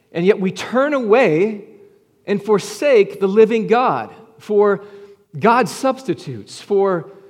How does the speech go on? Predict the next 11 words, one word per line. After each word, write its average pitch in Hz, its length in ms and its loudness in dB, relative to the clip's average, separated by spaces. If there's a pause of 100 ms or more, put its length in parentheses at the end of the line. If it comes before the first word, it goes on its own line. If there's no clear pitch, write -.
(140)
cisterns. - 960 -12 (920)
It - 720 -20
says 196 160 -2
in 185 140 0
Jeremiah 165 680 -2
chapter 156 320 -6
two, 147 500 -8 (640)
verses 147 400 -8
eleven 143 380 -4
to 120 60 -12
thirteen, 131 760 -12